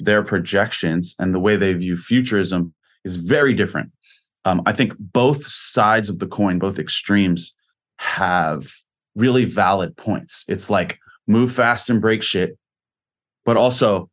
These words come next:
don't break everything, because if you do, we don't have stability. You have no transition plan.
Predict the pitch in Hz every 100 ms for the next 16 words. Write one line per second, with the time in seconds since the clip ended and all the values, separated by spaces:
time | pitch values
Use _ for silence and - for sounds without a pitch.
0 | _ _ - - 120 127 - 87 123 156
1 | 80 85 101 _ _ _ _ _ _ _
2 | 104 113 95 101 98 90 117 113 101 95
3 | 87 95 - - 67 113 127 - - _
4 | _ 104 113 113 104 95 - 98 90 120
5 | 120 104 - 90 82 73